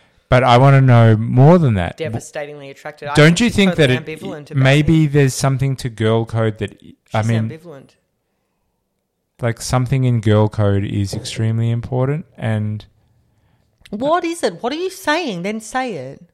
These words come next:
Speaker 2: What are you saying about girl code?
Speaker 1: No, no, I don't, I don't actually have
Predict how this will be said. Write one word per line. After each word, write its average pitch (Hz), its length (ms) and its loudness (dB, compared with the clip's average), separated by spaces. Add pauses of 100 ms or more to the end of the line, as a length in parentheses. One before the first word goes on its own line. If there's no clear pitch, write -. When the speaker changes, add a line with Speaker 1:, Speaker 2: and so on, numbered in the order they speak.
(180)
Speaker 2:
What 254 120 -10
are 285 40 -10
you 294 80 -10
saying 262 380 -14
about 240 280 -10
girl 226 200 -10
code? 151 220 -6
Speaker 1:
No, 147 100 2
no, 156 240 2
I 110 140 -2
don't, 135 300 -4 (260)
I 117 140 0
don't 127 240 0
actually 117 400 -6
have 104 500 -4